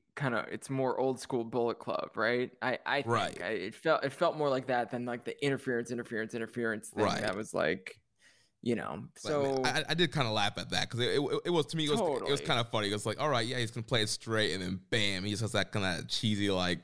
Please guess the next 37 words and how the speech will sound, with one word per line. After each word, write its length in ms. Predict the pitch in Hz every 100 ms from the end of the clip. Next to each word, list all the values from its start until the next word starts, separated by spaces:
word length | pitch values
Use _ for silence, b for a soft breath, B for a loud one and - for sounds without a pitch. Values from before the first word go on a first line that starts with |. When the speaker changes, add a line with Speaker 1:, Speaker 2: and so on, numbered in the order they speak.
| _ _ _
Speaker 2:
grin 280 | 117 104 101
on 80 | 98
his 100 | 92
face, 320 | 101 90 -
like, 180 | 85 85
"I, 360 | 87 87 82
I 20 |
worked 240 | 87 98 107
Speaker 1:
Yeah, 280 | 80 - 71
Speaker 2:
him." 80 |
<laughs> 120 | 73 170
Speaker 1:
his 140 | 170
Yujiro 500 | 135 139 120 131 117
smile, 460 | - 131 92 71 117
right? 240 | 156 160
Speaker 2:
Yeah. 60 | 156
Speaker 1:
Like, 200 | 151 120
but, 240 | 151 - B B B B B B -
but 380 | 233 170 123 117 - - _ -
with 240 | 147 151 -
all 280 | 135 165 214
the 80 |
questions 520 | 233 156 131 - 127 117
surrounding 460 | 123 117 104 95
Bullet 300 | 110 143 131
Club, 480 | - 120 - - 120 - _ _ - - _ -
you 160 | 135
had 280 | 131 131 139
to 120 | -
think 480 | 120 - 120 110 - -
there, 240 | 131 147
y-, 260 | 101 139 151 - 104 120
they, 420 | 143 214 208 -
I 180 | - 127
kinda 220 | - -
bought 300 | 143 117 101
it, 200 | 113 147